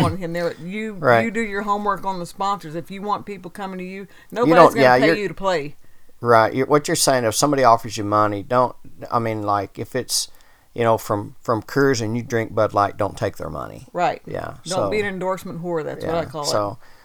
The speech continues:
Speaker 2: but, but with that said, though, guys, y-, there's a chan-, I mean, honestly, um,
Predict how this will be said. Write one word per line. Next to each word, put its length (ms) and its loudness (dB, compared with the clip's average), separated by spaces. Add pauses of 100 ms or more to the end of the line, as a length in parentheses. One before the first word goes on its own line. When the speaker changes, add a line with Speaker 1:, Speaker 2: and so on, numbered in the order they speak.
(140)
Speaker 2:
but, 240 6 (100)
but 180 4
with 180 2
that 180 6
said, 300 4
though, 160 4
guys, 440 0 (100)
y-, 260 -18
there's 240 -4
a 60 -4
chan-, 440 -4
I 80 -4
mean, 300 -4 (400)
honestly, 640 4 (540)
um, 560 2